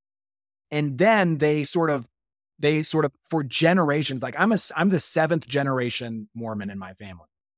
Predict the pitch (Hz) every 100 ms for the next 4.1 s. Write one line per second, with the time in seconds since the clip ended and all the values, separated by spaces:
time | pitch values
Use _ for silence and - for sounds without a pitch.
0 | _ 135 135 - - _ _ _ _ 196
1 | 185 175 165 139 131 - - - - 190
2 | 165 160 170 147 139 117 127 113 104 117
3 | 147 - _ _ _ - 147 151 143 143
4 | 139